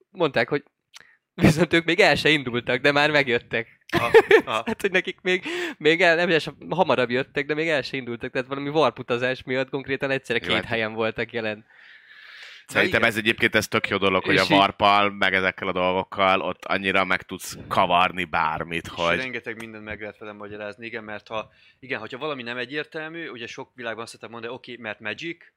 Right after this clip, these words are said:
Speaker 2: itt kb. az van, hogy oké, mert warp fuckery. Tehát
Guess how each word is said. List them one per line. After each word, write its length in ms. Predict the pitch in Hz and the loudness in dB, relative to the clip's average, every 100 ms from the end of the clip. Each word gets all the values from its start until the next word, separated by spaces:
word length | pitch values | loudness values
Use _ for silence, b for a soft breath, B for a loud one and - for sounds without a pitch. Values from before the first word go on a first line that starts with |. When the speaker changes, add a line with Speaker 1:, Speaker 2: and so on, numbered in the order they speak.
| _ _ _ | _ _ _
Speaker 2:
itt 140 | 120 | -18
kb. 240 | - 123 117 | -8 -6 -6
az 140 | 113 | -10
van, 80 | 107 | -12
hogy 80 | 110 | -14
oké, 240 | 117 - | -14 -14
mert 220 | 107 104 - 117 | -12 -12 -12 -10
warp 200 | 107 - | -10 -12
fuckery. 460 | - 104 110 110 _ _ | -20 -20 -20 -20 _ _
Tehát 240 | _ 107 | _ -20